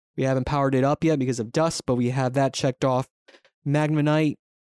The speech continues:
and Magnezone, I had that checked off for X Ls. So,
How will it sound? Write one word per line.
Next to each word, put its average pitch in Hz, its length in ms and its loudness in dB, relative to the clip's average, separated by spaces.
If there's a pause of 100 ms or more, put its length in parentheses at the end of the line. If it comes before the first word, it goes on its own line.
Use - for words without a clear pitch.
(560)
and 135 200 0
Magnezone, 135 540 0
I 127 40 0
had 135 240 -2
that 135 160 0
checked 143 300 -2
off 139 200 0
for 143 120 0
X 135 240 -2
Ls. 135 260 0
So, 127 560 -2